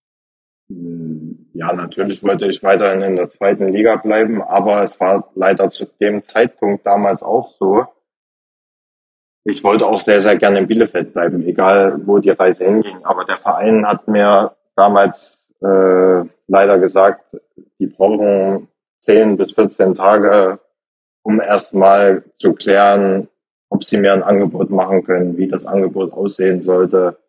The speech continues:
Und die Situation für mich damals war so, ich hatte schon seit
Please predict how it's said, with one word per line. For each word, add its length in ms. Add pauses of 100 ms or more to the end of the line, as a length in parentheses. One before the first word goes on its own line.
(560)
Und 300
die 80
Situation 680
für 120
mich 200
damals 420
war 160
so, 460
ich 180
hatte 200
schon 320
seit 380